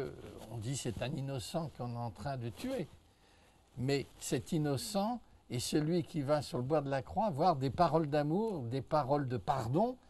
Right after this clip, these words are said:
et qui donc, au cœur même de la souffrance, de l'expérience même de, de l'injustice la plus violente, il a voulu tout au long de sa vie témoigner d'amour, témoigner d'un Dieu de la vie, et voilà qu'il est condamné comme un,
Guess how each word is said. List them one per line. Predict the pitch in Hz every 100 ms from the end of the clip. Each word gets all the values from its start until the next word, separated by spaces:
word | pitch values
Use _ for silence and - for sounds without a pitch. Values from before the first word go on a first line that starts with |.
| - - - -
et | 127
qui | - 165
donc, | 156 196 165 - - -
au | 151
cœur | - 208 180
même | 196 190 160
de | 160
la | 147
souffrance, | - 160 127 - 226 247 151
de |
l'expérience | 151 175 - 202 160 170 170 - 160
même | 160 151 120
de, | 110 - - -
de | 139
l'injustice | 160 190 139 170 - 180 170 -
la | 127
plus | - 143
violente, | 123 151 214 269 - - - -
il | 156
a | 170
voulu | 160 190 190 190
tout | 196 -
au | 196
long | 180
de | 175
sa | 190 180
vie | 185
témoigner | - 160 165 165 160
d'amour, | 151 151 180 220 247
témoigner | - 147 156 160 170
d'un | 143 139
Dieu | 127 147
de | 147
la | 147 139
vie, | 147 226 247 - - _
et | 123
voilà | 123 170 190
qu'il | - 151 139
est |
condamné | - 170 156 147 190
comme | - 170
un, | 160